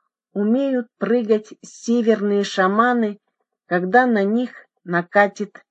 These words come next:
минерик. Тонкая кованая цепь или прочная веревка,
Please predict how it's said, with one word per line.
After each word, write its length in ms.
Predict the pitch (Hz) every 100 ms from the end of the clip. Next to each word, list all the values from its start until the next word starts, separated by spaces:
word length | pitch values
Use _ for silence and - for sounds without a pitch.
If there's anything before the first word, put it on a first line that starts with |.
| _
минерик. 600 | 165 165 190 190 180 131 _ - - _ _ _ _ _ _ _ _ _ _ _
Тонкая 580 | 226 233 233 - 185 185
кованая 720 | - 214 196 190 180 175 170
цепь 440 | - - 254 262 _ _ _ _ _ _
или 460 | 165 170 165 175 165
прочная 920 | - 185 202 196 - 180 180 170 156
веревка, 840 | 151 147 175 226 247 - - 208